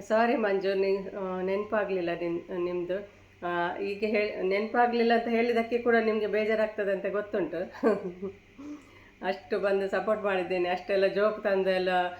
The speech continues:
ನಿಮ್ಮನ್ನೆಲ್ಲ ನಗಿಸಿದ್ದೀನಿ. ಅದಕ್ಕೆ ನಿಮ್ಗೆ ಯಾಕೆ ನೆನಪಾಗ್ಲಿಲ್ಲ ಅಂತ ನಿಮ್ಗೆ ಕ್ವಶನ್ ಬರ್ಬೋದು, ಅದಕ್ಕಾಗಿ ತುಂಬ ಸಾರಿ. ಮೊನ್ನೆ ಅರ್ಜೆಂಟಲ್ಲಿ ನಾನು ವಿಡಿಯೋ ಮಾಡಿದ್ದು, ಹಾಗಾಗಿ,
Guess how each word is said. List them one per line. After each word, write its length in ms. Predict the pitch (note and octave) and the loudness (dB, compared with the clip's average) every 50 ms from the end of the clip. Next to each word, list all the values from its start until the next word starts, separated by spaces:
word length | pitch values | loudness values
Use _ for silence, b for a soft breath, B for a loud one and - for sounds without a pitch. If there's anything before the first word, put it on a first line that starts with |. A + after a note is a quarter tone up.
| B B B B - | B B B B -6
ನಿಮ್ಮನ್ನೆಲ್ಲ 500 | F#3+ F#3+ F#3+ F#3+ G3 G3 F#3+ F#3+ F#3+ F#3 F#3 F3+ F3+ F3 F3 F3 F3 F3 F3 E3+ E3+ E3+ F3+ - - - - - - - - - - - - | -2 -2 0 0 0 0 0 0 0 0 2 2 2 2 2 0 0 0 0 -2 -2 -4 -6 -8 -12 -16 -20 -20 -20 -20 -20 -20 -16 -10 -6
ನಗಿಸಿದ್ದೀನಿ. 920 | F3+ F3+ F#3+ G3 G#3 A#3+ A#3+ A#3 G#3+ F3+ E3+ F#3+ F#3+ F#3 F#3 F#3 F#3 F#3 | -2 0 0 2 0 0 0 -2 -4 -2 0 0 0 2 2 0 0 -2
ಅದಕ್ಕೆ 720 | F3+ - - F#3+ F#3 A#3+ A#3 A#3 - A3 G#3 G3+ G3+ G3 | -4 -6 -6 -6 -6 -6 -8 -6 -4 -4 -2 -2 -2 -2
ನಿಮ್ಗೆ 320 | G3+ G3+ G3+ G3+ G3+ G3+ | 0 0 0 0 0 0
ಯಾಕೆ 480 | G3 G3 G3 G#3 G3+ G3+ G#3+ G3 F#3+ F#3+ | 0 0 0 -2 -2 -2 0 2 2 2
ನೆನಪಾಗ್ಲಿಲ್ಲ 640 | F#3 F#3 F#3+ G3 G3+ G3+ G#3 G3+ F#3+ F#3+ F#3+ F#3 F#3 | 2 2 0 0 -2 -2 -2 -2 -2 -2 -2 0 0
ಅಂತ 180 | F3+ F#3 F#3 - G3 F#3+ F#3 F#3 F3+ F#3 B B B B B B B | -2 -2 -2 -2 -2 -2 0 -2 -4 -6 B B B B B B B
ನಿಮ್ಗೆ 440 | F3+ F#3 G3 G3 F#3+ F3+ F3+ F#3 F#3 | -2 0 2 2 2 0 0 -2 -2
ಕ್ವಶನ್ 400 | - G3+ G3+ G3+ - A3 G#3 G3+ | -2 -2 -2 -2 0 0 2 2
ಬರ್ಬೋದು, 500 | G3+ G#3 F3 F3 F#3+ F3+ D#3+ E3+ E3+ F#3+ G3+ - B B B B B B | 2 2 2 2 0 0 0 -2 -4 -6 -8 -10 B B B B B B
ಅದಕ್ಕಾಗಿ 460 | F3+ F#3 G#3 G3+ - G#3 G#3 F#3+ G3+ | -2 -2 0 2 2 0 2 0 -2
ತುಂಬ 380 | G3+ - G#3 G#3 A3 A3+ A3+ G#3+ | -4 -2 -2 -2 0 2 2 2
ಸಾರಿ. 500 | G#3+ - G#3+ G#3 G#3+ A3 G3+ G3+ G3+ G#3+ | 2 2 2 2 4 4 2 2 0 0
ಮೊನ್ನೆ 560 | G#3 F#3+ F3+ F#3 F#3 F#3+ F#3+ F#3 F#3 F3+ F3 | 0 0 0 2 2 0 0 0 -2 -4 -4
ಅರ್ಜೆಂಟಲ್ಲಿ 840 | - - - - - F#3 F#3 F3+ G#3 A#3 A3+ A3+ A3+ A3+ A3+ G3 | -6 -8 -10 -8 -6 -6 -4 0 0 0 2 2 2 2 2 0
ನಾನು 200 | F#3 F#3 F#3 F#3 | 0 0 0 0
ವಿಡಿಯೋ 220 | F#3+ G3+ G3 G3+ G3 | 2 2 2 2 0
ಮಾಡಿದ್ದು, 380 | G#3 G3 F#3 F3+ E3+ F3 F3+ | 0 0 0 0 -2 -2 -2
ಹಾಗಾಗಿ, 720 | F#3 F#3 F3+ F#3 - G3 F#3+ F#3 F3 G3 G3+ G3 F3+ F3 | -2 -2 -2 -2 0 -2 -2 -2 -2 -2 -2 -2 -2 -2